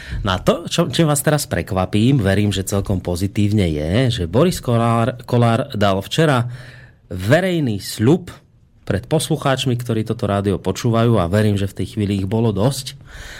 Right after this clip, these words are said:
dal verejný sľub, že ak by takáto aktivita naozaj vzišla z niekoho hlavy a bol by ochotný to urobiť, on dá na to financie. Čiže máme človeka, ktorý túto aktivitu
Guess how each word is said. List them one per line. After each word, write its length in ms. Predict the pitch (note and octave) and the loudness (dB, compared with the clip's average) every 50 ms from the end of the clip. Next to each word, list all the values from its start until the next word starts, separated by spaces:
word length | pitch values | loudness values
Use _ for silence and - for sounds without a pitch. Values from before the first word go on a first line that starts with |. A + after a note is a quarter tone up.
| - - - - - - | -18 -18 -20 -20 -20 -18
dal 320 | _ - E2 G2+ G2+ G2+ G#2 | _ -4 -2 0 2 4 4
verejný 480 | C3 F3+ G3+ A3 G#3 G3+ F3 C#3+ B2+ | 4 4 2 2 0 0 0 -2 -2
sľub, 480 | B2 - - A#2+ C3 D3+ C#3+ B2 - - - - | -4 -2 2 2 2 2 2 -2 -10 -12 -6 -4
že 480 | A#2 G2+ G#2+ A2+ A2 G#2 G#2 - - - - - - - | -2 2 2 4 4 4 2 0 -4 -8 -12 -12 -6 -4
ak 380 | - - D#3 F#3 F3+ - - - | 0 0 0 0 -2 -6 -14 -16
by 400 | C#3+ A2+ A#2 A#2 G#2+ G#2 G#2+ - | -6 -2 0 0 0 0 -2 -6
takáto 480 | - D3+ D#3+ - G3+ F3+ E3 - A2+ A2+ | -10 -10 -8 -4 -6 -6 -4 -2 -2 -4
aktivita 640 | C#3+ - - C#3+ B2 A#2 A2 - - F#2+ F2 - | -4 -2 -2 -2 -2 -2 -2 -4 -6 -6 -6 -4
naozaj 640 | - A2+ C3 C#3 C3 A2 A2 G#2 F#2+ F#2+ G2+ G#2 A#2+ - | 0 2 2 2 4 4 2 2 2 2 0 0 -4 -6
vzišla 720 | G2 F#2 F2+ F#2 G2 F#2+ - - B2 B2+ D3 D#3+ D#3 B2 | -6 -4 -2 0 0 0 0 2 2 2 2 2 2 0
z 160 | G#2+ G#2+ G#2 | 0 0 0
niekoho 400 | G2+ - A2 F#2+ G#2 G2 E2+ F2 | 0 -2 -2 0 0 0 -2 -2
hlavy 320 | E2+ F#2 F#2+ G#2 A2+ C3+ | -2 0 2 2 4 4
a 80 | A#2+ G2 | 2 2
bol 240 | F2 F2+ G#2+ A2 G2 | 0 0 0 0 2
by 80 | G#2+ | 0
ochotný 340 | G#2+ G#2 - A2 - A2+ A2 | 0 0 -2 -2 -2 -2 -2
to 140 | - - G2 | 0 0 0
urobiť, 600 | G#2+ B2 C3 B2+ C3 C3+ A#2+ - - - - - | 2 2 2 2 2 0 -2 -4 -10 -16 -6 -2
on 280 | A#2+ B2+ D3+ D#3+ D3+ | 0 2 2 2 2
dá 240 | B2 A2 A#2 A#2+ A#2+ | 2 2 2 4 2
na 160 | A2+ G#2+ G2+ | 2 0 -2
to 100 | G2+ - | -4 -4
financie. 600 | G2+ - - A2 G2+ F#2+ F#2 F2+ - - E2+ F2 - - - - - - - - - - - - - - - - - | -6 -2 0 0 0 0 0 -2 -4 -6 -8 -8 -10 -12 -18 -20 -20 -20 -20 -20 -20 -20 -20 -18 -16 -16 -18 -18 -6
Čiže 240 | - - A2 G2+ G2+ | -2 0 2 4 4
máme 320 | G#2+ B2+ D#3+ G3+ G#3+ F#3 | 4 4 4 4 2 0
človeka, 800 | - - - F#2 F#2 F#2 G2+ G#2+ - - D3+ D#3+ E3+ F#3+ F#3 - | -2 -4 -6 -6 -2 -2 -2 -2 0 2 2 2 2 0 -2 -6
ktorý 480 | - - - C3+ C3 C#3+ D#3 - - - | -12 -6 -2 0 0 0 0 -2 -2 -2
túto 560 | - B2 B2+ A#2+ - A2 G#2 A2 - - - - - | -2 -2 0 2 2 2 2 0 -2 -8 -16 -12 -2
aktivitu 800 | - A#2 B2 A#2+ - - A#2 G#2 G#2+ G#2 - - G2 F#2 F#2 | -2 0 0 0 -4 -4 -2 -2 -2 -4 -2 -4 -2 -2 -4